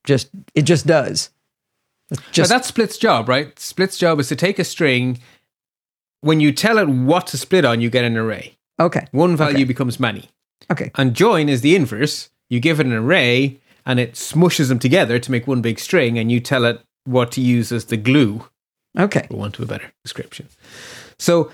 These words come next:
Speaker 2: if we take the exact opposite, we give, uh, we give an actual,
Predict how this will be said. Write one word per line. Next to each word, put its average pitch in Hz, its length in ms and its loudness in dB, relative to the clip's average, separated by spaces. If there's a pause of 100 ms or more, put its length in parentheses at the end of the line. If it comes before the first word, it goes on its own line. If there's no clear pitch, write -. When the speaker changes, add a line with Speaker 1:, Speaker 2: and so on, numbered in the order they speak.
(120)
Speaker 2:
if 175 140 2
we 190 100 6
take 269 440 2 (320)
the 151 80 8
exact 156 340 2
opposite, 135 400 2
we 135 120 2
give, 175 500 0 (220)
uh, 135 340 2
we 131 100 4
give 170 240 2
an 151 100 2
actual, 135 680 2